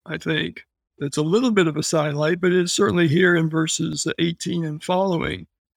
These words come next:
is how often God likes to use, uh, physical aspects or elements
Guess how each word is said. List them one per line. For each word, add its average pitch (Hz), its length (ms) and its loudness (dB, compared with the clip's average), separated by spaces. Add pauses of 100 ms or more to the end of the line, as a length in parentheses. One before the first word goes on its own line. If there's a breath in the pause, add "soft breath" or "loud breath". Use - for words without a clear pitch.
(240)
is 190 120 -6
how 196 220 2
often 165 460 -2
God 196 380 6
likes 180 480 0
to 185 100 -6
use, 170 880 -2 (380)
uh, - 100 -4 (140)
physical 226 760 0 (320)
aspects 190 720 -2
or 180 300 -2
elements 170 840 0